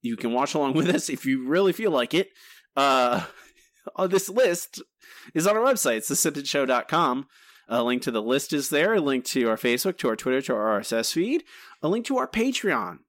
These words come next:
If you want to help us out, help pay for hosting, our many, many, many episodes, all our back catalog, and,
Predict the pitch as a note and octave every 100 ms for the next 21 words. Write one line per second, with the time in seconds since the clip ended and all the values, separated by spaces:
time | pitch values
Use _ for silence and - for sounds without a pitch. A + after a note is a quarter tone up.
0 | _ - - A2+ A#2 A2+ A#2+ B2+ C3 A#2
1 | E3+ C4 - C3 - A#2 - G#3 - F3
2 | A3 - C#4 D4 - - - - A#2+ A#2+
3 | C#3 F3+ E3+ E3 F3+ E3 D3 D#3+ F#3+ G3+
4 | A#3 G3 F3+ G#3+ A#3+ F3+ C3 C3 B2+ B2+
5 | C3 - C#3+ C3+ C3+ D#3 G3 A2+